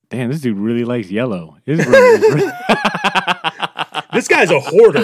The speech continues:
Speaker 2: We need to get him
Speaker 1: Yo,
Speaker 2: some help, you know?
Speaker 1: this dude loves the color yellow. That's funny. Damn, that's cool.
Speaker 2: <laughs>
Speaker 1: H-, has there been anyone, um, ha-, have you had any guests on where they've had something in the back that you've just had to ask about or you've been kinda wowed by?
Speaker 2: <laughs>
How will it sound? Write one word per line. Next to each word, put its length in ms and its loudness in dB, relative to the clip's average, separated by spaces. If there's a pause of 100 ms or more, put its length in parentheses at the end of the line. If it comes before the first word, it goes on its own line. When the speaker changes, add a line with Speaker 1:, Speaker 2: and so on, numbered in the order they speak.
Speaker 2:
We 60 -2
need 140 0
to 80 -2
get 140 2
him 80 2
Speaker 1:
Yo, 60 4
Speaker 2:
some 180 0
help, 280 -10
you 80 -8
know? 100 -4
Speaker 1:
this 120 -2
dude 240 -2
loves 400 -4
the 100 -8
color 340 -8
yellow. 400 -10
That's 180 -12
funny. 320 -10 (420)
Damn, 180 -4
that's 140 -6
cool. 240 -6 (180)
Speaker 2:
<laughs> 180 -20
Speaker 1:
H-, 100 -6
has 180 -2
there 80 0
been 180 -2
anyone, 540 -4
um, 400 -6
ha-, 240 -8
have 160 -8
you 100 -4
had 140 -4
any 180 -6
guests 300 -8
on 200 -8
where 200 -6
they've 320 -6
had 280 -10
something 420 -10
in 140 -8
the 60 -6
back 420 -8
that 120 -8
you've 220 -10 (180)
just 180 -10
had 160 -8
to 100 -6
ask 260 -10
about 240 -8
or 20 -10
you've 180 -10
been 160 -10
kinda 240 -10
wowed 280 -8
by? 300 -10
Speaker 2:
<laughs> 40 -20